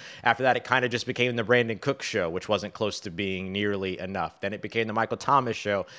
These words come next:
And then once Michael Thomas got injured, then all of a sudden things changed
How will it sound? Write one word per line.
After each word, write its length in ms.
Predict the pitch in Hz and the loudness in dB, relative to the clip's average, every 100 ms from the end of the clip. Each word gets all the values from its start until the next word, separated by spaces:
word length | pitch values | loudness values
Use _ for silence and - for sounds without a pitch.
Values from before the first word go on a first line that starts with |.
| - 98 | -10 -4
And 100 | 101 | -2
then 80 | |
once 160 | 107 - | -2 0
Michael 220 | 113 107 | -2 -2
Thomas 360 | 104 110 110 98 | -2 -2 -2 -2
got 200 | 107 101 | 0 0
injured, 400 | 131 107 110 92 - - | 0 0 -2 -2 -12 -6
then 100 | 117 | 0
all 140 | 117 110 | 2 2
of 80 | 104 | 0
a 60 | |
sudden 320 | - 110 101 | -2 -2 -2
things 200 | 101 98 | -6 -6
changed 560 | - - 101 92 90 | -8 -6 -6 -6 -10